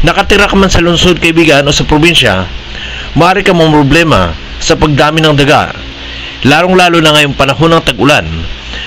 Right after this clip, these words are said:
kung saan isa sa pangunahing naging sakit ng mga taong lumulusong sa baha ay ang leptospirosis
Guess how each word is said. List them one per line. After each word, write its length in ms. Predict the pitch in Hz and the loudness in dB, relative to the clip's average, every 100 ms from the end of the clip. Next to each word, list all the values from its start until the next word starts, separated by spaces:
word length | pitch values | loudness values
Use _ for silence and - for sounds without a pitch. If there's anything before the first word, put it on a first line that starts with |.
| - | -8
kung 160 | - 180 | -2 0
saan 240 | 185 165 | 2 0
isa 240 | 156 151 175 | 0 0 0
sa 80 | |
pangunahing 560 | 180 190 190 180 170 165 | -2 -2 0 2 2 2
naging 240 | 156 160 | 2 2
sakit 400 | 160 - 180 143 - - - - - - | 2 0 0 -4 -6 -16 -14 -14 -12 -4
ng 160 | 151 175 | -2 0
mga 160 | 175 156 | 2 0
taong 240 | 156 139 | 0 0
lumulusong 480 | 151 143 143 165 - | 2 4 4 4 2
sa 160 | 165 156 | 0 0
baha 400 | 143 156 113 - - - - - 117 | 0 0 0 -4 -10 -14 -12 -6 -2
ay 160 | 143 | 0
ang 160 | 143 135 | 0 2
leptospirosis 1200 | 151 - 170 - 135 135 131 123 160 - - | 0 0 -2 -2 0 2 2 2 0 -2 -6